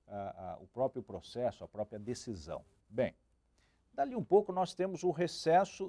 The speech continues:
do judiciário, em dezembro. O judiciário só vai voltar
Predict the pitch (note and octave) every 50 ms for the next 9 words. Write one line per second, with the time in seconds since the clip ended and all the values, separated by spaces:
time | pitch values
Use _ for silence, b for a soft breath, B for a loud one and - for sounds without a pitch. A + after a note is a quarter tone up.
0 | - C#3+ C3 D#3 C#3+ D3+ D3+ D3+ E3+ - - F#3 F3+ - F2 D#2+ _ _ _ _
1 | - G#2 G#2+ C3 C3+ A2+ C3 C3+ G#2+ D#2+ - _ _ _ _ _ _ _ _ _
2 | _ _ _ _ _ _ - G2 A2 B2 B2 - - C#3+ D#3+ D#3+ - - E3 C#3
3 | B2+ E3 G#3 G#3+ F#3 D#3+ D#3+ C3+ - - C3 C3+ D3 D#3 -